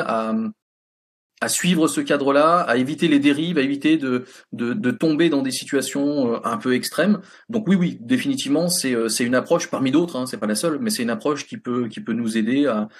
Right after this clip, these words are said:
à éviter justement, à casser cette, cette dynamique qui, qui est, qui est contre-productive.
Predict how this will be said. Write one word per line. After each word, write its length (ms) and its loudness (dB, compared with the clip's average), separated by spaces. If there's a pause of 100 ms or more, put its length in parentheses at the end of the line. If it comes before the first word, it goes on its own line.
(180)
à 120 0
éviter 340 0
justement, 420 0
à 80 0
casser 420 -2 (100)
cette, 420 -2
cette 240 -2
dynamique 600 0
qui, 120 -12 (100)
qui 240 -4
est, 120 -2
qui 120 -4
est 60 0
contre-productive. 680 -8